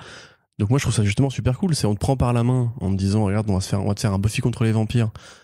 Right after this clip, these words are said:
avec des Noirs américains, euh, à Harlem. Et au final, quand tu rentres dedans, t'as cette correspondance, t'as ces messages, ces référents temporels qui sont très bien placés.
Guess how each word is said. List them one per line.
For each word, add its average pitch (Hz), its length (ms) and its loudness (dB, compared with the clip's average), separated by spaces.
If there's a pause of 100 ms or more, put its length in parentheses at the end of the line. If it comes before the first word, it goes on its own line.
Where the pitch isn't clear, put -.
(120)
avec 107 160 4
des 110 80 2
Noirs 110 160 2
américains, 104 460 2
euh, 95 580 2
à 95 160 4
Harlem. 131 340 2 (440)
Et 110 60 2
au 101 40 4
final, 113 240 2
quand 113 120 0
tu - 120 -2
rentres 101 220 2
dedans, 113 260 2
t'as 110 160 -4
cette 110 140 2
correspondance, 104 640 0
t'as 110 100 0
ces 101 140 0
messages, 107 460 0
ces - 80 -2
référents 101 320 -2
temporels 104 360 -2
qui - 60 -6
sont - 60 -20
très - 120 -4
bien 95 100 0
placés. 139 320 -2